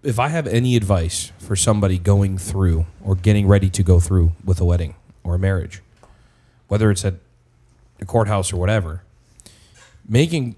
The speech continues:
making yourself as available as you possibly can be emotionally,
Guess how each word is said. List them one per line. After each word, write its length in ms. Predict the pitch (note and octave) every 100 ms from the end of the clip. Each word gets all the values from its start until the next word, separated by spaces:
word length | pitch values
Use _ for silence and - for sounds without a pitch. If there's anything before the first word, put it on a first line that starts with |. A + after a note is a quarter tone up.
| -
making 360 | A2+ C3+ D#3+
yourself 540 | B2 A2+ - G#2+ G2 F2+
as 100 | G#2 G2
available 520 | F#2 A2 B2 G#2+ G#2+
as 100 | F#2+
you 80 | F2
possibly 440 | F#2+ F#2 F#2+ F#2
can 280 | - G2 F2+
be 300 | F2 E2+ E2
emotionally, 720 | G2 G2+ A#2+ B2 A2+ A2+ A#2